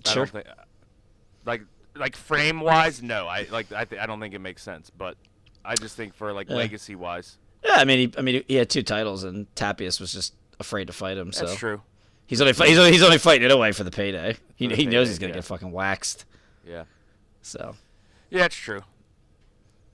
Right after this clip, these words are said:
Speaker 1: Um, how about, uh, oh, no, never mind. That guy's, all right, let's move on.
Speaker 2: The day of reckoning
Speaker 1: The day of reckoning
Speaker 2: is upon us.
Speaker 1: Forty dollars on E S P N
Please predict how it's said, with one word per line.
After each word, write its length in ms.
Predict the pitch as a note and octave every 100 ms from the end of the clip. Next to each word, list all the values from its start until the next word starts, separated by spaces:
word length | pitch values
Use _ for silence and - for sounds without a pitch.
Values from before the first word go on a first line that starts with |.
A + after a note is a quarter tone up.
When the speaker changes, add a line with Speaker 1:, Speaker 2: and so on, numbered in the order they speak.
| _ _ _ _
Speaker 1:
Um, 240 | C#3+ C3+ B2+
how 140 | D3+
about, 260 | G#3 G#3 F3+
uh, 100 | D#3+
oh, 280 | B2 A#2 G#2 B2+
no, 200 | C#3+ D3
never 180 | C3 G2+
mind. 220 | G2 G#2
That 100 | G#2+
guy's, 340 | G#2 F#2 - _ _ _ _
all 60 | G#2
right, 140 | F2+ D#2+
let's 140 | D3+
move 220 | C#3+ A2+
on. 160 | D#2+ C#2 _ -
Speaker 2:
The 200 | C4+ C4+
day 500 | G#3 A3+ A#3 A#3 A3+
of 140 | G#3+ G3
reckoning 840 | G3 G3 - E3+ E3+ D#3 B2 G2 - _ _ _
Speaker 1:
The 140 | F#2+ F#2+
day 520 | G2 G2+ G#2 G#2+ G#2+
of 260 | G2+ F#2+
reckoning 300 | F#2+ F#2 F#2+
Speaker 2:
is 100 | A#2+
upon 460 | A#2 - A2+ A2+ A2+
us. 640 | A2 A2 G2 - - - - _ _ _
Speaker 1:
Forty 480 | _ - E3 E3 D#3
dollars 640 | D3 C3+ B2+ A#2+ G#2 F#2 -
on 260 | A#2 A#2+ -
E 140 | B2+
S 140 | C3 -
P 260 | B2+ B2+
N 420 | B2 A#2 A#2 A2+